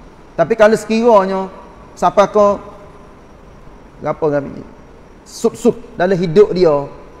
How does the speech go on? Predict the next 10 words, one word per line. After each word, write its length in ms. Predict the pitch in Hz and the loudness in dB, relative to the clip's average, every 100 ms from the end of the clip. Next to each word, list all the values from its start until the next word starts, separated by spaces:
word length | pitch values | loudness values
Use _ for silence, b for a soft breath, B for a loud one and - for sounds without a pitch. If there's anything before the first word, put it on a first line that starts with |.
| - - - - - - - | -20 -20 -20 -20 -20 -20 -14
siapa 240 | - 175 190 | -6 -2 -2
ke 160 | 208 | -2
kena 160 | 190 190 | -2 -2
minta 320 | 190 - 185 | -4 0 0
juga 240 | 175 170 160 | 0 0 -2
doa. 320 | 160 143 127 117 - - - - - | -4 -6 -8 -12 -20 -20 -20 -20 -6
Nabi 240 | 175 175 190 | -2 0 2
ajar, 480 | 160 156 135 127 - - - - - - - - - - - - | 0 0 -4 -6 -14 -20 -20 -20 -20 -20 -20 -20 -20 -20 -10 -6
"Allahumma 640 | 185 220 208 180 190 180 | 0 4 4 2 -2 -2
ahyini 560 | 180 160 208 196 139 | -4 -2 -2 0 -4